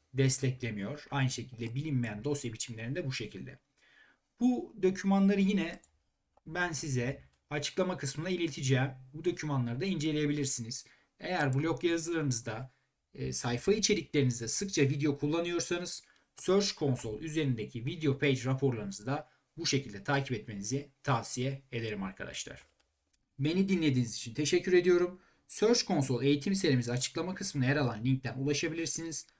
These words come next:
Ayrıca Google Analytics, Google Data Studio, Tag Manager,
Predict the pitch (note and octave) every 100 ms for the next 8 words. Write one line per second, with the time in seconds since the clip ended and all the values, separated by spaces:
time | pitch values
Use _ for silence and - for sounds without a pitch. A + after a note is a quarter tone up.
0 | _ - E3 F3 B2+ A2 A2+ - _ _
1 | _ _ C3+ D3+ E3+ D#3+ D#3+ D#3 C3+ -
2 | - - C3+ D#3+ E3 C3 F3 F#3 D#3+ -
3 | - G2 - _ _ - F#3+ F#3+ F3+ D3+
4 | A#2+ G#2+ G2